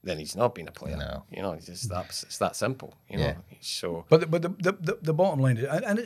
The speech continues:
Speaker 3: it's still early. You know, I mean, it's, it's not the five or six games that I was wanting before to kinda make any mind up about, you know, how, how the season would go. But it's still early on. It's still very early on, particularly in a league as tight as this one.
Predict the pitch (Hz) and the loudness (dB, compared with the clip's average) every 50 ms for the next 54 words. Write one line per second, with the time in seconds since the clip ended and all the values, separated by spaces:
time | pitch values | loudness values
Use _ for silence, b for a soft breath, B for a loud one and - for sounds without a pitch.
0 | 233 - 233 240 247 - - - 269 247 233 233 233 214 - 95 - - 175 160 | -4 0 0 2 4 4 6 6 6 6 8 6 4 4 2 0 -4 -2 2 4
1 | 156 143 131 135 143 143 143 123 135 - - 190 180 160 143 - 160 156 139 131 | 6 6 6 4 2 0 -2 -2 -2 0 2 2 2 2 4 4 2 2 2 2
2 | - - 123 - - 107 127 127 120 104 - 113 117 110 110 101 113 120 123 110 | 0 0 -2 -4 -2 2 4 4 4 4 0 -4 -4 -4 -4 -4 -2 -2 -2 -2
3 | - 107 104 - 120 110 101 95 - 107 104 98 104 113 107 101 104 104 104 95 | -4 -8 -6 -6 -6 -6 -6 -6 -6 -4 -4 -2 -4 -4 -4 -4 -4 -4 -4 -2
4 | 98 120 131 117 117 - 95 95 98 98 - B B B B B B B B 120 | 2 2 2 2 2 -2 -6 -8 -10 -10 -14 B B B B B B B B 0
5 | 110 104 113 120 113 131 - 110 113 104 95 98 - - 127 98 98 101 107 135 | 2 4 4 2 2 0 -2 -2 -2 -2 -2 0 0 2 2 0 0 0 4 4
6 | 151 117 135 220 226 - - - 262 214 214 208 185 185 190 175 139 101 80 - | 4 4 4 4 4 4 4 4 2 2 2 2 2 2 2 2 2 0 -2 -6
7 | - 113 127 - - - - 196 160 123 123 127 120 113 113 113 104 98 95 87 | -10 -10 -6 -4 -2 -2 0 0 0 2 2 2 2 0 -2 -4 -6 -8 -8 -8
8 | - - - - 139 104 104 101 98 98 107 95 92 - - - 101 92 95 101 | -10 -8 -6 -6 -6 -6 -6 -8 -8 -8 -6 -4 -4 -2 -2 -4 -6 -8 -8 -6
9 | 120 120 - - 87 78 | -6 -6 -6 -6 -10 -14